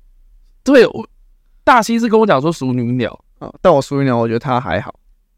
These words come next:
Speaker 1: 但他
Speaker 2: 他没有太多表-，
Speaker 1: 比较
Speaker 2: 对，他没有太多表现空间。
Speaker 1: 法兰西特派报。
Speaker 2: 那个也没什么人看啊。<laughs> 真的吧？没什么人看啊。
Speaker 1: 对啊，就，就没了嘛。所以我是觉得这，这，这部片，我觉得他，他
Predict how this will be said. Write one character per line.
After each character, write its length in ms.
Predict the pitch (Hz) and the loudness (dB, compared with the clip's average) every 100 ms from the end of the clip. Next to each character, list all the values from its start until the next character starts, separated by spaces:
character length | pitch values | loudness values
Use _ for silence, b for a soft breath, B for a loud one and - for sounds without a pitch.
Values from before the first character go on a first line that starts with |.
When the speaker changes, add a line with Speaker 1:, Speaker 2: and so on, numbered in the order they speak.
| _ - | _ -6
Speaker 1:
但 80 | |
他 80 | 143 | -2
Speaker 2:
他 60 | 160 | 0
没 60 | |
有 60 | 143 | 0
太 160 | 147 127 | 0 0
多 100 | 135 | 0
表-， 100 | 143 | -2
Speaker 1:
比 60 | |
较 140 | - 107 | -4 -4
Speaker 2:
对， 100 | 131 | 0
他 140 | 123 | 0
没 120 | 135 | 0
有 60 | 127 | 0
太 120 | 127 | 0
多 80 | 120 | 0
表 120 | - | -4
现 140 | 127 | -4
空 260 | 123 135 131 | -4 -4 -6
间。 220 | - 135 - _ _ _ _ _ _ _ _ _ _ _ | -8 -12 -14 _ _ _ _ _ _ _ _ _ _ _
Speaker 1:
法 200 | 123 117 | -2 0
兰 120 | 131 | -2
西 300 | 143 139 139 | -4 -4 -4
特 240 | 120 143 | -4 -2
派 120 | 123 | 0
报。 260 | 113 107 104 _ _ _ _ _ | 0 -2 -4 _ _ _ _ _
Speaker 2:
那 120 | 180 196 | -6 -2
个 140 | 151 | 0
也 60 | 123 | 2
没 160 | 131 | 0
什 120 | 160 | 0
么 80 | 104 | -2
人 80 | 98 | -4
看 280 | - 139 113 | -4 -4 -4
啊。 100 | 147 _ _ _ _ _ | -10 _ _ _ _ _
<laughs> 1600 | 143 _ _ _ _ _ _ _ _ - - _ - _ _ _ | -20 _ _ _ _ _ _ _ _ -20 -20 _ -20 _ _ _
真 160 | 208 269 | 2 4
的 80 | |
吧？ 280 | 151 - 98 | 4 2 2
没 200 | 151 151 | 2 2
什 100 | 170 | 0
么 80 | 214 | 0
人 100 | 175 | 0
看 140 | 131 | 0
啊。 40 | 123 | -4
Speaker 1:
对 100 | 123 | -8
啊， 220 | - 170 | -14 -8
就， 140 | 220 214 - - _ | -4 -4 -8 -20 _
就 120 | - | -2
没 180 | 208 131 | 0 0
了 60 | 117 | -2
嘛。 100 | 120 | -2
所 120 | 254 | 0
以 20 | |
我 100 | 220 | 0
是 140 | 196 196 | 0 -2
觉 120 | 160 | -2
得 100 | 156 | -2
这， 160 | 196 196 _ | -2 -4 _
这， 120 | - - _ | -20 -20 _
这 120 | - 226 | -2 0
部 40 | |
片， 180 | 254 233 | 2 2
我 120 | 143 | 0
觉 140 | 123 | -2
得 100 | 131 | -4
他， 300 | 156 160 160 175 _ _ _ _ _ _ _ _ | -2 0 -2 -4 _ _ _ _ _ _ _ _
他 380 | - 226 226 | -6 0 2